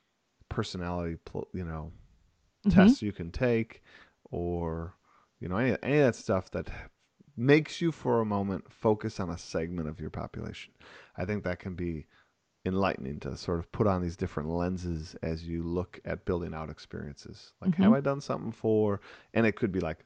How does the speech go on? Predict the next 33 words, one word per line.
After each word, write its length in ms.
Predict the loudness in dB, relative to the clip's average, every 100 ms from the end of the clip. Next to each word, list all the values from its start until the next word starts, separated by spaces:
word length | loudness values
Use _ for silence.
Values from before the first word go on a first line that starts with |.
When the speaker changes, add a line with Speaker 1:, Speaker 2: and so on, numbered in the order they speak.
| -2
Speaker 1:
the 120 | -2
kinesthetic 640 | 0 -4 -6 -6 -6 -6 -6
learner. 360 | -6 -6 -10 -10
That's 160 | -10
a 40 | -2
powerful 440 | 2 2 2 2
lens 260 | 2 -2 -6
to 100 | -6
put 160 | -2
on 160 | -2 -2
once 240 | -4 -6
in 60 | -6
a 40 |
while, 140 | -6 -8
'cause 420 | -8 -10 -10 -20 _ -6
we 80 | -6
probably 400 | -2 -2 0 0
don't 240 | -2 -4 -6
do 140 | -4
a 20 |
lot 200 | -4 -8 -10
for 120 | -12
the 80 | -10
kinesthetic 520 | -10 -12 -14 -14 -12
learner. 220 | -12 -14 -20 -20 -20 -20 _ _ _
Game-wise, 760 | 0 2 2 2 2 0 -4 -12 _ -8
these 200 | -6 -6
player 300 | -2 0 0
types 300 | -4 -10 -8
do 120 | -8 -6
the 120 | -6
same 240 | -10 -14
thing. 260 | -14 -14